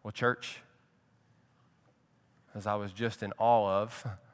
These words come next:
we have a God who's like no other, creator of the heavens and earth, but yet condescended and dwelt among us. The doctrine of incarnation teaches us that the one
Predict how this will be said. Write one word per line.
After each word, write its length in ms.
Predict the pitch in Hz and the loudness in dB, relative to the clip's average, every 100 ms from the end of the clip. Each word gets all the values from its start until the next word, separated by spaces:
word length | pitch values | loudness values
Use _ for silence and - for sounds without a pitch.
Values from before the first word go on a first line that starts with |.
| - - - _ - | -20 -20 -20 _ -6
we 200 | 117 135 | 0 0
have 280 | 113 127 123 | 4 2 2
a 60 | |
God 360 | 104 113 127 104 | 0 4 4 4
who's 240 | 113 107 | -2 -6
like 300 | 107 110 117 | 4 4 4
no 220 | 113 113 127 | -2 0 2
other, 260 | 131 - - - - _ _ _ _ _ _ _ _ _ _ - | 0 -4 -16 -20 -20 _ _ _ _ _ _ _ _ _ _ -12
creator 600 | - 113 107 120 131 151 | -4 0 2 2 0 0
of 180 | 117 107 | -2 -2
the 80 | 101 | -2
heavens 560 | - 113 117 131 135 | 2 2 2 -2 -2
and 140 | 107 101 | -4 -2
earth, 500 | 101 110 147 - - - _ _ _ _ _ _ _ _ _ _ _ _ - | 4 4 2 -6 -16 -18 _ _ _ _ _ _ _ _ _ _ _ _ -6
but 140 | 123 | -2
yet 460 | 120 123 - - - | 2 2 2 -8 -10
condescended 840 | - 127 131 123 - 117 101 98 | 2 2 2 -2 -4 -4 -4 -4
and 140 | 98 | -4
dwelt 260 | 98 107 - | 2 0 0
among 340 | 98 98 90 | -2 -2 -2
us. 360 | 92 92 - - _ _ _ _ _ _ _ _ _ _ _ _ _ _ _ _ | -10 -12 -14 -18 _ _ _ _ _ _ _ _ _ _ _ _ _ _ _ _
The 60 | - | -4
doctrine 400 | 104 135 143 127 | 6 6 6 0
of 80 | 113 | 0
incarnation 800 | 127 131 120 110 131 127 104 98 | -2 -2 0 2 2 0 -6 -8
teaches 480 | - 139 - 110 95 | -2 -2 -2 -6 -2
us 420 | 90 101 - - _ _ _ _ _ _ | -2 0 -4 -10 _ _ _ _ _ _
that 180 | 127 - | 0 2
the 100 | 110 | 0
one 600 | 104 101 123 139 147 156 | -4 2 6 8 6 0